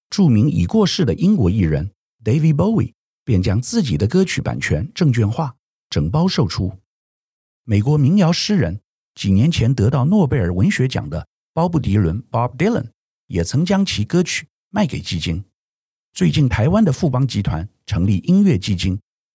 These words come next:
专门投资歌曲。但南韩的歌曲证券化更进一层，从 B to B 进化成 B to C。以往的做法是投资某家金融机构发行的音乐基金，其中包含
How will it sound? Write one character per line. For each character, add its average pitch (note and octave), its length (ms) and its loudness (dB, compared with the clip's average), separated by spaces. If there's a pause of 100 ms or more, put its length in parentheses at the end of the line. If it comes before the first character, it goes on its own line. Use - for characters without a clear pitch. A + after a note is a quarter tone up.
专 C4 240 2
门 A#2+ 160 4
投 - 160 -2
资 F2+ 180 -4
歌 G2+ 160 0
曲。 - 280 -6 (1500)
但 F3 180 4
南 D#3+ 180 4
韩 E3+ 220 2
的 E3 80 2
歌 E3+ 160 2
曲 - 160 -2
证 C3 180 2
券 A2+ 160 2
化 A2 280 -4 (320)
更 B3 220 4
进 B2 200 2
一 G#2 100 2
层， F#2+ 300 -4 (580)
从 D#3 220 0
B A#3+ 160 2
to C#3+ 140 2
B G3+ 320 0 (240)
进 D3 160 0
化 A#2+ 180 0
成 F#2+ 240 0
B D#3 160 2
to A2+ 140 0
C。 - 320 -2 (640)
以 G3+ 220 2
往 B3 180 2
的 G#2 100 2
做 D3 200 0
法 - 240 -8 (140)
是 - 200 -4
投 G2 280 0
资 E3+ 300 -2 (200)
某 F2 260 0
家 F3+ 240 0
金 F#3 160 0
融 A#2 180 2
机 C3+ 160 -2
构 D3 140 0
发 D3 200 0
行 - 180 -2
的 F2+ 80 0
音 C#3+ 200 2
乐 A2+ 120 2
基 A2 160 -4
金， A2+ 260 0 (380)
其 - 180 -6
中 A2+ 180 2
包 A#2+ 160 -2
含 G2 220 -4